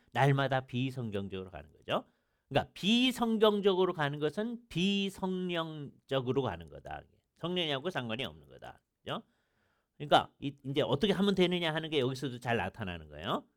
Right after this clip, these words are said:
예. 그러니까 어떻게 해야 이제 성령님하고 같이 가는 거예요?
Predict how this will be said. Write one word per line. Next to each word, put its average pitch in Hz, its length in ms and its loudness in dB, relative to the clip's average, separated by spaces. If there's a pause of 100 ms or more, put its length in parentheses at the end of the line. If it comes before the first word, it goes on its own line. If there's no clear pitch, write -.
(120)
예. 82 180 -12 (220)
그러니까 - 220 -6
어떻게 190 260 4
해야 190 120 6
이제 165 180 0
성령님하고 165 520 -2
같이 131 240 -6
가는 107 220 0
거예요? 107 140 -4